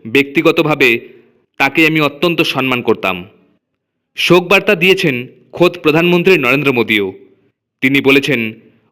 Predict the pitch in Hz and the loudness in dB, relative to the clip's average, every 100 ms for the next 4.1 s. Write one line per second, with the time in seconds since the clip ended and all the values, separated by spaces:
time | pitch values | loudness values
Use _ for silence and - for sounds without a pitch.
0 | - 143 165 160 151 170 151 120 139 151 | -2 2 4 4 2 -2 -2 0 0 0
1 | - 175 135 123 151 143 147 143 127 117 | 0 0 2 0 -2 0 -2 -2 -2 -2
2 | 113 113 98 90 98 _ _ _ _ - | -4 -4 -6 -8 -16 _ _ _ _ -8
3 | 117 160 160 139 170 165 185 180 151 123 | -2 2 4 4 2 2 2 4 2 2
4 | 123 | 0